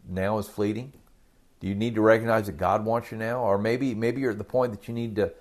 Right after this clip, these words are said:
know that if you waste your now, it's going to impact absolutely everything.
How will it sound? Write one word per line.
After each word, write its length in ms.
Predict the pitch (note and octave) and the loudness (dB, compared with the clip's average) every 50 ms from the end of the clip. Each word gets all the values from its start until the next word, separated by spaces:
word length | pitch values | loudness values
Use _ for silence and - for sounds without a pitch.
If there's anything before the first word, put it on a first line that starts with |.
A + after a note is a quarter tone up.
| - _ _ | -20 _ _
know 340 | - F#2 G#2+ A2+ B2+ C3 B2+ | -2 4 8 8 10 10 8
that 160 | G#2+ G2+ F#2+ | 6 2 -2
if 140 | F#2+ - - | -4 -4 -4
you 80 | G2+ F#2+ | 0 2
waste 320 | G#2 G#2+ A2 G#2 - - | 2 2 2 0 -2 -6
your 100 | G#2 G#2 | -6 -4
now, 280 | G#2+ G#2+ G#2+ G2+ F#2 - - _ _ - | -2 -2 -2 -4 -4 -8 -14 _ _ -12
it's 200 | - G2 F2+ - | -10 -10 -8 -4
going 240 | - G#2+ G#2 G2 F2 | -2 -2 -2 -2 -4
to 60 | - | -6
impact 580 | - A2 G#2 G#2 G2+ G#2+ G2 F2 E2+ - - - | -8 -8 -8 -6 -2 0 0 0 0 -2 -6 -8
absolutely 880 | - G#2+ G2+ F#2+ F#2 - - - F2 F2 F#2+ F#2 D#2 - - D2+ D2 C#2 | -4 -2 -2 -2 -4 -6 -8 -6 -6 -4 -4 -4 -6 -6 -8 -8 -8 -8
everything. 460 | C#2+ - - C#2 - - - A1 - | -8 -10 -12 -16 -16 -16 -18 -18 -18